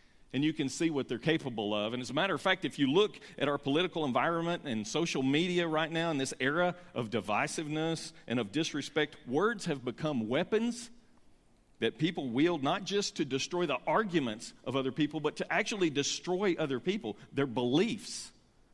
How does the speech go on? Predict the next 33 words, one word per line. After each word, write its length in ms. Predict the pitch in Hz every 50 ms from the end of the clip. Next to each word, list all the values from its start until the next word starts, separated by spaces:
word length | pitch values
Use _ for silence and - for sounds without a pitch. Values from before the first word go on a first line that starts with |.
| - -
who 220 | - - 208 240
they 200 | 202 202 190 190
are. 400 | 185 - 147 170 196 190 117 71 - - - - - - - _ _ _ - - _ - _ _ _ -
They're 120 | - 147 151
wielded 460 | 135 139 170 226 240 233 185 170 156
in 100 | 143 139
that 160 | 131 131 113
way 140 | 123 117 117
to 80 | 113 117
mock 280 | 123 147 196 220 -
their 120 | - 170 143
beliefs, 360 | 123 127 123 117 113 113 -
their 120 | - 117
perspectives, 760 | - - 113 - - - - 180 190 185 - 143 110 104 -
and 100 | 120 110
the 60 | 113
person 400 | - - 165 170 165 - 165 135
themselves. 640 | 135 127 123 117 - 143 143 143 131 117 101 104 - - - - -
Social 420 | - - - 180 202 214 - 196 160
media 380 | 151 143 156 185 185 190 202
that 100 | 175 147
was 140 | 127 139 -
created 400 | - - 139 139 160 165 170 147
to 80 | 123 120
bring 240 | 120 139 151 165 151
us 100 | 143 -
all 160 | 147 151 147
closer 380 | - - 156 160 151 - 160
together 340 | 135 135 120 135 143 160 165 - - - -
has 180 | - 139 139 120
become 360 | 123 120 - - 160 170 165
this 160 | 147 160 -
battleground 960 | - - - - - - 135 175 160 139 123 107 104 110 107 95 78 76 85